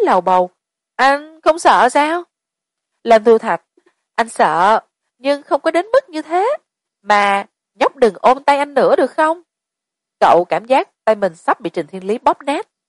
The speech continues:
Trịnh Thiên Lý thả Lâm Thu Thạch ra, định quay sang ôm Hạt Dẻ. Lâm Thu Thạch vội ngăn nó lại, nói, "Thôi nhóc ôm anh đi còn hơn." Trịnh Thiên Lý cảm động nói, "Anh đúng là người tốt."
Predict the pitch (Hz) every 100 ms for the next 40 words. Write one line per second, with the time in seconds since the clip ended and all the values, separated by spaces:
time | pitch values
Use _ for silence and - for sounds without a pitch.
0 | _ _ _ _ _ - 220 277 254 254
1 | 320 269 175 247 254 214 170 - 196 196
2 | _ _ _ - 202 165 214 220 226 214
3 | 214 208 185 160 147 277 - _ _ _
4 | _ 269 294 302 214 - 170 151 190 220
5 | 277 240 160 185 _ _ - 180 247 392
6 | _ _ _ _ _ _ _ _ _ _
7 | - 233 226 269 - 247 240 240 240 240
8 | 247 170 185 254 262 262 _ _ _ _
9 | _ _ _ - 185 220 226 233 269 466
10 | _ 165 247 165 185 220 339 - _ _
11 | _ _ _ _ - 254 247 240 240 _
12 | _ 269 285 359 359 233 226 214 - 269
13 | 330 480